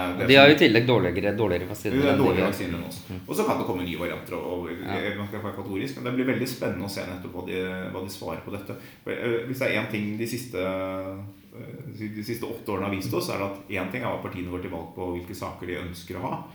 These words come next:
Speaker 2: Mm.
Speaker 1: og en annen sak er hvilke kriser de liksom møter og må håndtere.
Speaker 2: Mm, mm.
Speaker 1: Så, så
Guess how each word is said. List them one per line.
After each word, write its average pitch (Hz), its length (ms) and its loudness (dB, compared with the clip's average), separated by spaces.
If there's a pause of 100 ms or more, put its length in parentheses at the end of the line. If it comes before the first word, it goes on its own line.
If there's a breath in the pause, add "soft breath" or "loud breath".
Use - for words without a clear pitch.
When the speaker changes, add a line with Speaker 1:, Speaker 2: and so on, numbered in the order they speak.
(140 loud breath)
Speaker 2:
Mm. 110 160 -8
Speaker 1:
og 104 140 -4
en 104 100 -6
annen 82 480 -4
sak 147 320 0
er 104 80 -2
hvilke 90 240 -6
kriser - 400 -8
de 82 80 -6
liksom 90 320 -10
møter 87 240 -10
og 90 80 -10
må 87 160 -8
håndtere. 87 480 -6
Speaker 2:
Mm, - 80 -8
mm. 101 40 -6 (400 loud breath)
Speaker 1:
Så, 107 120 -6 (440)
så 107 80 -6